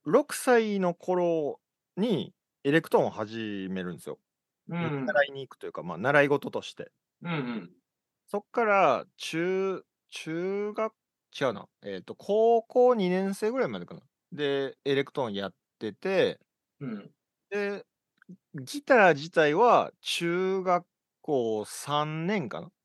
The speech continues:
Speaker 1: から始め
Speaker 2: へえ。なんで？
Speaker 1: なんか、その、そ、そのなんでは、ど、どれ、<laughs> どのな、どれに対する？
Speaker 2: なんで、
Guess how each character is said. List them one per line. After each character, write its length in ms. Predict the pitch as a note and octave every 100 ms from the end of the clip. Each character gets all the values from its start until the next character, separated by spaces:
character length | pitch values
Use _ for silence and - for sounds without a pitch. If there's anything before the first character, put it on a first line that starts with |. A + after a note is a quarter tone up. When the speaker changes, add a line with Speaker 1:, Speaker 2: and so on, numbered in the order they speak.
| _
Speaker 1:
か 120 | G3
ら 80 | D3+
始 260 | G#2 G#2+ C3
め 120 | B2
Speaker 2:
へ 40 |
え。 880 | A#2+ - A2+ A#2 A#2 - - - - _ -
な 140 | D3+ F3
ん 60 |
で？ 300 | F3+ G3 B3+ - _ _ _ _ _ _ _ _ _ _
Speaker 1:
な 120 | F#3 B3
ん 60 |
か、 420 | - E3+ C3+ E2 - _ _ _
そ 160 | -
の、 640 | A#2+ A2+ A2 G#2+ G#2+ G#2 - _ _ _ _ -
そ、 280 | F#3 F3+ -
そ 120 | A3
の 120 | A#3
な 180 | G3+ G#3+
ん 80 | G3+
で 100 | G#3+
は、 140 | D3
ど、 280 | G#2 A2+ C#3
ど 220 | G2+ F3
れ、 120 | D#3+ -
<laughs> 60 |
ど 140 | G3+ -
の 220 | F#3+ F#3+
な、 100 | E3+ E3+ -
ど 160 | - F#3+
れ 120 | F3
に 140 | F3+
対 200 | F#3 F3+
す 120 | B3
る？ 100 | A#3
Speaker 2:
な 140 | B3
ん 60 |
で、 40 | A#3